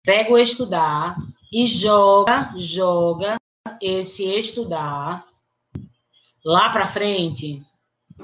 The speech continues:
Lá pra frente onde, prof?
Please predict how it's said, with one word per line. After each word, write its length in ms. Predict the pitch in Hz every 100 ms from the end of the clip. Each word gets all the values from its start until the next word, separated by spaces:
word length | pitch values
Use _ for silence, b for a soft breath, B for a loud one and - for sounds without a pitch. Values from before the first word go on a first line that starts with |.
| - _ _ _ -
Lá 140 | 220
pra 160 | 247 294
frente 420 | 285 285 285 294
onde, 300 | 277 233 190
prof? 800 | - 220 208 170 151 - 147 139